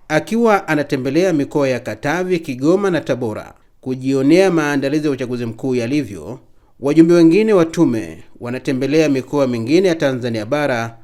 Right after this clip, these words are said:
na Tanzania Zanzibar kukagua maandalizi hayo.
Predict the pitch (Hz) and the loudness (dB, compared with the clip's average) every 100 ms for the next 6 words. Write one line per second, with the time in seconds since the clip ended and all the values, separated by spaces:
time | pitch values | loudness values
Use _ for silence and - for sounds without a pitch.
0 | - _ 196 185 170 147 139 135 127 131 | -20 _ -4 0 2 2 0 -2 -2 -2
1 | 117 101 107 101 92 - 123 131 131 160 | -4 -6 -10 -10 -10 -12 -10 -6 0 2
2 | 135 113 104 143 151 117 110 104 104 104 | 2 2 -6 -6 -4 -4 -6 -8 -10 -12
3 | 90 92 90 73 - | -12 -12 -12 -14 -16